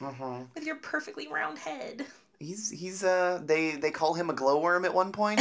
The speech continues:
Speaker 1: and that is
Speaker 2: <laughs>
Speaker 1: precisely what he looks
Speaker 2: It's
Speaker 1: like.
Speaker 2: so accurate.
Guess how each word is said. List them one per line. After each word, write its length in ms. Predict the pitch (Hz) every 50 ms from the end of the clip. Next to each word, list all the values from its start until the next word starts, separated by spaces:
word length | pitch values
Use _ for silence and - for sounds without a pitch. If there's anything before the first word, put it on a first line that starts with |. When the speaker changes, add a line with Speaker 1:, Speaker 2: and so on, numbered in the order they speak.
| - - -
Speaker 1:
and 300 | 156 135 135 139 151 -
that 180 | 135 139 139 139
is 160 | 139 135 127
Speaker 2:
<laughs> 80 | -
Speaker 1:
precisely 640 | - - 131 123 - - 139 127 117 113 - - 123
what 200 | 117 107 113 113
he 120 | - 131 120
looks 200 | 123 147 - 269
Speaker 2:
It's 40 | -
Speaker 1:
like. 260 | 147 139 156 - -
Speaker 2:
so 180 | - 214 190 180 202 -
accurate. 760 | 185 180 - - - - - - - 233 233 - - 269